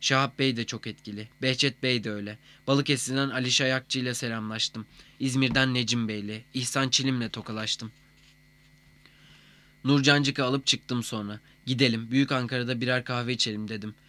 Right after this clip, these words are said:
Yürüdük bulvardan yukarı. Otel kalabalık, lobiye oturduk. Baş garson Selahattin'e fısıldadım. "Yukarıdan bir oda ayarlat bize. Kahveleri içtikten sonra biraz dinlenelim." Ankara Palas'ın yerini tutmak için yapıldı Büyük Ankara. Bence ondan iyi.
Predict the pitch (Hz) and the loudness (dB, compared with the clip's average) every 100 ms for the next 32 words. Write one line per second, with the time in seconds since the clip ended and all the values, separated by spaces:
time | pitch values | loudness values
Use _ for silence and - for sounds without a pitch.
0 | - _ 131 143 131 139 120 117 110 110 | -20 _ 4 6 6 0 -2 -2 0 -2
1 | 113 113 107 110 107 113 - - - - | -2 -4 -4 -6 -6 -8 -14 -10 -2 4
2 | 135 117 127 120 117 110 - - 135 127 | 4 4 0 0 -2 -6 -10 -2 0 2
3 | 123 117 - 107 107 - _ - - - | 0 0 -4 -8 -10 -16 _ -20 -18 2
4 | 139 143 135 127 - 135 135 123 123 - | 4 6 4 2 0 -2 -2 -2 -2 -2
5 | 127 123 - 120 110 110 104 - - - | -4 -4 -4 -4 -4 -6 -8 -14 -20 -8
6 | 131 127 139 135 143 135 131 123 131 120 | -4 2 4 4 4 2 2 4 4 4
7 | 110 110 - 110 101 110 - 135 135 135 | -2 -6 -10 -12 -10 -10 -4 0 2 2
8 | 131 123 - - 139 135 135 135 127 131 | 0 0 -2 -2 -4 -2 -4 -2 0 0
9 | 107 117 120 117 113 107 101 _ _ - | -2 -2 -2 -2 -4 -8 -12 _ _ -20
10 | _ - - - - 135 151 170 135 135 | _ -20 -20 -20 2 4 4 2 0 0
11 | 127 135 131 131 127 - 139 135 - 135 | -2 0 0 0 -2 -6 -6 -4 -2 -2
12 | 123 110 117 107 104 110 110 107 101 107 | -2 -4 -4 -4 -4 -4 -6 -8 -8 -8
13 | 107 - - - 139 143 131 135 127 135 | -10 -14 -20 0 4 6 6 2 2 0
14 | 123 107 | 0 -4